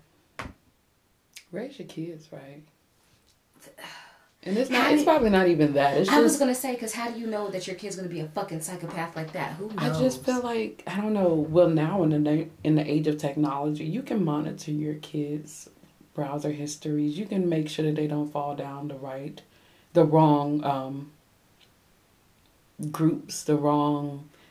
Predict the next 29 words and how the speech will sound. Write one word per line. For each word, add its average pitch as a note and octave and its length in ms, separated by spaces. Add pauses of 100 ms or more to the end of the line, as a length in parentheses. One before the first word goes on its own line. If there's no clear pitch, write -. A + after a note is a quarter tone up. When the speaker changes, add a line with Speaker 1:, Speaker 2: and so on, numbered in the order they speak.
Speaker 1:
'cause, G3+ 160
I G#3+ 80
mean, F3+ 220
these C#4 340 (400)
groups D4+ 280
are G3 100
out A3+ 200
here F#3 320 (140)
recruiting. G3 840 (100)
Speaker 2:
They F3+ 220
are. D3+ 460
Speaker 1:
Like, D3+ 360
you F3 240
have A#3 220
to G3 100
be F#3+ 180
vigilant E3 680
with F#3 240
your F3+ 180
child. F3+ 600
Speaker 2:
And D3 220
nosy. D3+ 600
Speaker 1:
And G3+ 300
nosy. G#3 420
Speaker 2:
Be F3 200
in F#3 60
their D#3+ 160
Speaker 1:
But A3+ 200
Speaker 2:
business. - 440